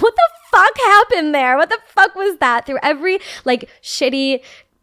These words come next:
tra-, traumatic experience, like, I have not lost that part of me that genuinely believes in, like, speak now, enchanted style love, who just really believes that, like, I deserve that, I want that, and that's what it should feel like, and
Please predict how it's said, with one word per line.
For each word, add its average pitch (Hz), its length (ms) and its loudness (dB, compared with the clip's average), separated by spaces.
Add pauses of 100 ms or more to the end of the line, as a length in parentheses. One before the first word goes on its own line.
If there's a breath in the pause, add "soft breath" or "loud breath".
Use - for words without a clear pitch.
(300)
tra-, - 220 -6
traumatic 247 580 -2
experience, 262 760 -4
like, 262 260 -6 (160)
I 330 100 -2
have 277 140 -2
not 214 420 -4
lost 190 320 -4
that 202 180 -4
part 185 220 -6
of 208 60 -4
me 226 180 -2
that 202 220 -6
genuinely 220 480 -4
believes 190 540 -6
in, 202 160 -6
like, 180 380 -6
speak - 540 -10
now, 190 400 -4
enchanted 190 640 -8
style 165 340 -6
love, 175 400 -6
who 226 160 -4
just 220 200 -6
really 202 280 -4
believes 233 440 -4
that, 202 160 -6
like, 196 260 -6 (760 soft breath)
I 208 140 -4
deserve 196 360 -4
that, 208 140 -2
I 196 100 -2
want 180 280 -6
that, 208 220 -4
and 202 120 -8
that's 180 200 -10
what 196 80 -6
it - 80 -12
should 175 180 -12
feel 170 220 -8
like, 214 260 -4
and 190 280 -6